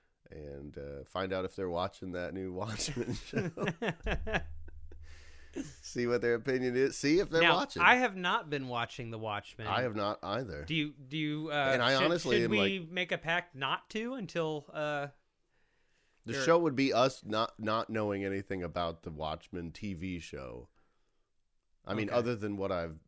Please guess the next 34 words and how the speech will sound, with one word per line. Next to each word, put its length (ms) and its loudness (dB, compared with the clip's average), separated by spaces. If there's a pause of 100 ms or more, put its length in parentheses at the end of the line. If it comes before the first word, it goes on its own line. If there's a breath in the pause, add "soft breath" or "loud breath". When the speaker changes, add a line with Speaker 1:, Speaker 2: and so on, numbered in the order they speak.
(100)
Speaker 1:
picked 300 -8
up 240 -8
just 260 -10
from, 400 -12
like, 320 -12
be, 140 -12
living 340 -6
in 120 -8
the 80 -10
world. 560 -10 (180)
Speaker 2:
Mm-hmm. 220 -14 (260)
Speaker 1:
It 40 -6
was 140 -4
on 220 -2
at 80 -10
the 60 -6
bar 340 -6
the 120 -8
other 140 -8
night. 300 -10
I 100 -8
saw 560 -8 (840)
the, 220 -10 (120)
I, 160 -10 (260)
I 100 -10
couldn't 320 -4
figure 240 -4
out 120 -4
what, 240 -4 (380)
I 80 -10
couldn't 220 -4
make 160 -6
heads 260 -4
or, 80 -8